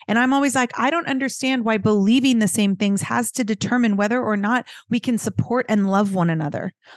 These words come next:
I don't understand that, and I never will." And honestly, I think that's why I am such a successful entrepreneur and why I do have such a diverse business and why I do have such a, like,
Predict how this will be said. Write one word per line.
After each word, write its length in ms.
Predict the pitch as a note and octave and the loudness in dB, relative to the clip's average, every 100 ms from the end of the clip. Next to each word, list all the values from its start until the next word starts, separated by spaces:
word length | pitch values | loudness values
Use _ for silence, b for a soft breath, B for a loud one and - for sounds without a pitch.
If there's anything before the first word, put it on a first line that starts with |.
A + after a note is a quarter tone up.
| B | B
I 80 | G#3+ | -2
don't 380 | F3 A3+ B3 | 2 2 2
understand 580 | A3 A3 G#3+ - G3+ G#3 | 0 2 0 0 -2 0
that, 160 | A#3 B3 | 0 0
and 140 | G#3+ | 0
I 80 | G3 | 0
never 500 | F#3+ G3+ G3+ G#3 F#3+ _ - | 0 -2 0 -2 -4 _ -4
will." 440 | F#3+ A#3 E3+ G#2 | 0 2 2 0
And 160 | - G3+ | -2 -2
honestly, 500 | C#3 B3+ C#4 - G3 | 0 0 2 0 -4
I 140 | - | -2
think 300 | G3+ - C4 | -4 -2 -2
that's 240 | - G#3 - | -2 -4 -2
why 160 | G#3+ | 0
I 140 | A3 A3 | 2 2
am 240 | A3 C#4+ | 0 0
such 220 | C#4+ A3+ | -2 -4
a 60 | F#3+ | -6
successful 520 | - - G#3 - G#3+ | -6 -4 -4 -4 -4
entrepreneur 580 | G3 F#3 - - F#3+ F3+ | -2 -2 -2 -2 0 0
and 160 | E3+ G#3+ | 0 0
why 180 | A3+ | 0
I 80 | A#3 | 0
do 240 | G#3 A#3 C#4 | 0 0 0
have 180 | C#4 | 0
such 220 | G#3+ A#3 G3+ | -2 -4 -2
a 40 | |
diverse 440 | G3+ F#3+ F#3+ F3+ | -2 -2 0 -4
business 400 | - G3 F#3+ F3+ | -2 -4 -2 -6
and 140 | D#3 G3+ | -4 -4
why 160 | B2+ | -2
I 100 | A#2+ | 0
do 220 | A3 B3 C4+ | -2 0 0
have 180 | B3+ | -2
such 220 | - A3 G3+ | -2 -2 -2
a, 100 | F#3 B B B B | -4 B B B B
like, 280 | A3 G3+ | -2 -2